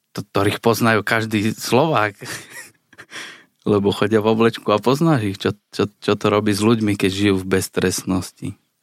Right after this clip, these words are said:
Však ja nehovorím, ja ne-, ne-, ne-, nechcem, aby to zase znelo, že ty akože robíš niečo zle, to určite nie, to by som si nedovolil povedať, ale ja si myslím, že t-, t-, tú beztrestnosť sme proste,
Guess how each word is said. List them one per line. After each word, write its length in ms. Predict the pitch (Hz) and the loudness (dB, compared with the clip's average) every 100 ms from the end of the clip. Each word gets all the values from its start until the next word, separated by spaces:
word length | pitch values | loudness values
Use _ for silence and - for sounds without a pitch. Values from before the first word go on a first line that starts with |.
| _ | _
Však 320 | 101 104 120 | -2 2 2
ja 140 | 113 123 | 2 2
nehovorím, 500 | 147 226 185 127 123 | 2 2 2 2 2
ja 100 | 123 | 2
ne-, 140 | 107 101 123 113 | 2 2 2 2
ne-, 160 | 98 | 0
ne-, 1000 | 98 87 - - - - - - - - 95 | -2 -4 -6 -14 -12 -12 -10 -10 -8 -4 0
nechcem, 300 | 120 - 101 | 0 2 0
aby 180 | 104 | 0
to 140 | 101 98 | 0 0
zase 260 | 101 107 | 0 0
znelo, 240 | 98 110 101 | 2 4 2
že 220 | 95 95 85 - _ | 2 0 -4 -18 _
ty 160 | - 117 | -2 0
akože 320 | 95 - 95 | 0 -2 0
robíš 300 | 98 101 98 | 0 2 0
niečo 240 | 101 92 95 | 0 0 2
zle, 160 | 165 | 2
to 160 | 180 101 | 0 -2
určite 340 | 95 107 - | -2 -4 0
nie, 160 | 98 151 | 2 2
to 120 | 135 | 2
by 100 | 98 | -2
som 160 | 98 104 | 0 0
si 140 | 113 | 2
nedovolil 500 | 110 113 107 107 107 | 4 4 4 4 4
povedať, 380 | 107 131 165 190 | 4 2 2 2
ale 180 | - 165 - - - - | 2 0 -4 -20 -16 -6
ja 180 | 95 151 | 0 0
si 140 | - | 2
myslím, 380 | 139 143 175 170 | 2 2 0 2
že 160 | 160 156 - - _ | 2 0 -8 -20 _
t-, 720 | - - - 104 85 113 123 123 | -6 -6 -4 -2 0 2 2 2
t-, 160 | 123 | 2
tú 100 | 117 | 2
beztrestnosť 720 | 131 120 127 - 156 156 151 | 2 2 2 0 0 2 0
sme 180 | 135 143 | 0 0
proste, 420 | 147 147 147 - | 0 0 0 -4